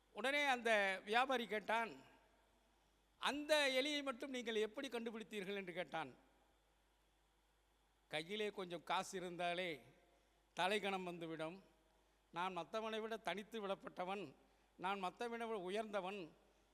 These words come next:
கையில் காசு இருக்கிறது, என்னை என்ன செய்ய முடியும்?" என்று நினைப்பார்கள். விலை உயர்ந்த வைரத்தை விழுங்கிய அந்த எலி அப்படித்தான் தன்னை நினைத்து ஒதுங்கி நின்றது.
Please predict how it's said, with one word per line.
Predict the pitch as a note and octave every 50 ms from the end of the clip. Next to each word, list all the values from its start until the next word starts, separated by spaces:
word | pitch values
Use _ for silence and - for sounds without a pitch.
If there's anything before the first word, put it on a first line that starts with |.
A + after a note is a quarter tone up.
| _ _ _ _
கையில் | - C3 C3 G3 A#3 B3 A#3
காசு | F#3 - G3 G#3+ G#3 - A3
இருக்கிறது, | G3+ G3 F3 - G3+ F#3 F#3 F#3 G3+
என்னை | F#3+ F3+ F3+ F3 F3
என்ன | F3 F#3+ G#3 G3+
செய்ய | - G3+ F#3 F3
முடியும்?" | F3 F3 F3 E3+ E3 E3
என்று | D#3 D3
நினைப்பார்கள். | D3+ D#3 D#3 D3+ - D#3+ D3+ C3 C#3+ C#3 B2+ - - _ - _ _ _ _ _ _ _ _ _ _ _ _ _
விலை | - C3 D3 E3 F3+ F#3
உயர்ந்த | F3+ F#3+ G3 G3+ G#3+ A3+ B3 A#3
வைரத்தை | G3 E3 F3+ G3 A3 G#3 - G#3+ G#3+ G#3
விழுங்கிய | F#3 F#3+ F#3+ F#3+ F#3 F#3+ F3+ E3+
அந்த | E3+ D#3+ D#3 D#3+
எலி | D#3 D#3+ E3 F3+ F3+ F#3 F3 B2 - - - - - _ _ _ _ _ _ _
அப்படித்தான் | _ - D#3 - - A3+ G3 - - A#3 A3+ A3+ G#3 -
தன்னை | F#3+ F#3 F#3 F3+ E3+ E3
நினைத்து | E3 F#3 G3 G3 F3+ F3+ G#3+ F3+ D#3+
ஒதுங்கி | D#3+ F3 G3 G#3 G3+ F#3+
நின்றது. | F3+ F3 E3 D3+ D3+ D#3+ C#3+ D#3 D3+ D3 C3+ B2